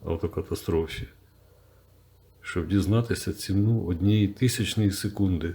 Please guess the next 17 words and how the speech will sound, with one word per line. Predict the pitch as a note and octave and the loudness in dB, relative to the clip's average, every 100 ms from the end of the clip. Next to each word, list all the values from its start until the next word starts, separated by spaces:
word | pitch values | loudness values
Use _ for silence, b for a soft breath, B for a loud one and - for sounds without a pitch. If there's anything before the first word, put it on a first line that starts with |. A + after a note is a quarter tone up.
| - | -10
спитай | - - F#2 G#2+ F#2 | -14 -8 0 0 0
срібного | - G#2+ A#2 G#2+ F2+ | 0 0 2 2 2
медаліста | G2 F#2+ G2 G2 F#2+ - G2 G2 - | 2 2 2 0 -2 -2 -4 -4 -4
Олімпійських | F2 E2+ - F2+ F2 - D2+ - | -2 -4 -4 -6 -6 -8 -8 -6
ігор". | D2 D2+ C#2 - _ _ _ _ _ _ _ _ _ _ _ _ _ _ _ - | -6 -6 -8 -14 _ _ _ _ _ _ _ _ _ _ _ _ _ _ _ -16
Стрілки | - A#2+ D3+ B2 | 2 2 4 4
годинника | A#2 A#2 C#3+ B2+ - E2+ | 4 6 6 4 2 0
не | F2+ | 0
зупинять | F#2 G#2+ C3+ B2+ F#2+ | 0 0 2 4 2
свій | - F2 E2 | 0 -4 -2
біг, | F2 D#2 - _ _ _ _ _ | -2 -2 -6 _ _ _ _ _
тому | F#2+ G#2+ | 0 0
цінуйте | B2+ - B2+ D3 C3+ G2 | 2 2 2 2 2 -2
кожний | - B2+ D3+ D#3 C3 | 2 2 2 0 0
момент | B2+ A#2 A#2+ A#2 - | 2 4 4 2 2
вашого | G2+ G2+ G2+ F2+ | 2 2 0 0
життя | F2+ E2+ - F#2 D#2+ | -2 -4 -2 -2 -2